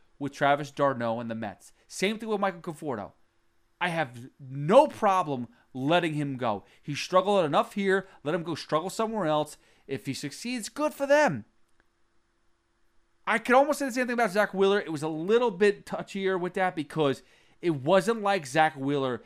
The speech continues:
had this record-breaking deal when he left to go to Philadelphia. It wasn't like it was some earth-shattering, like, two hundred million dollar contract for six years.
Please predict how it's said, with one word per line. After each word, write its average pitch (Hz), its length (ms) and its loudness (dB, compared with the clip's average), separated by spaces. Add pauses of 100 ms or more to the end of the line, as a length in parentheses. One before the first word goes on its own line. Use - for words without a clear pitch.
(160)
had 156 240 6
this 139 180 -6
record-breaking 127 920 -4
deal 117 560 -6 (1600)
when 143 220 -2
he 139 160 0
left - 460 -6 (120)
to 147 60 -8
go 127 140 -2
to 110 60 -6
Philadelphia. 95 640 -10 (280)
It 175 80 -4
wasn't 175 340 4
like 180 160 0
it - 20 -6
was 139 100 -8
some - 140 -8 (140)
earth-shattering, 160 760 -2
like, 127 240 -6 (380)
two 240 180 -2
hundred 202 320 -2
million 226 320 -4
dollar 220 280 0
contract 190 540 0
for - 60 -14
six - 400 -10
years. 196 500 -4